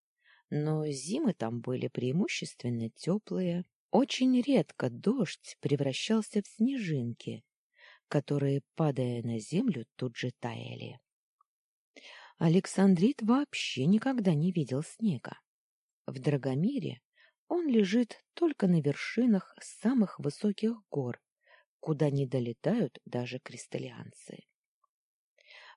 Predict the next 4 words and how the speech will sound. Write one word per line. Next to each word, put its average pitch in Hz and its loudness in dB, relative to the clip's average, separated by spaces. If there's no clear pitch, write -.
Поэтому 175 2
оба, 147 -2
открыв 156 -2
рты, 226 -4